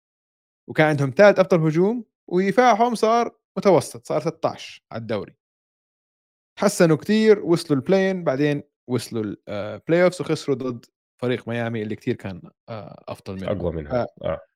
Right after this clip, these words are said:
Speaker 1: فكان عندهم الهانج أوفر من واصلين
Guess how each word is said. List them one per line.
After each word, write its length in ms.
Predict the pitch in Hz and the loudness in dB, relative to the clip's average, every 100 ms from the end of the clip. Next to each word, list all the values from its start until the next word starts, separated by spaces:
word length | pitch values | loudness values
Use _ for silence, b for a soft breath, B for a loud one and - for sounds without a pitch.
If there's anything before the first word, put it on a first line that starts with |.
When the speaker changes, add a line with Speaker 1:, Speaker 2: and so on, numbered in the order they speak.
| _ _ - | _ _ 2
Speaker 1:
فكان 1300 | 143 135 104 _ _ _ _ _ _ _ _ - 208 | 4 4 2 _ _ _ _ _ _ _ _ 2 4
عندهم 300 | 214 220 196 | 4 6 6
الهانج 300 | 185 151 170 | 4 4 4
أوفر 320 | 131 98 - _ | 2 -2 -8 _
من 140 | 120 120 | -8 -4
واصلين 600 | 131 117 156 156 156 | -2 -2 0 0 0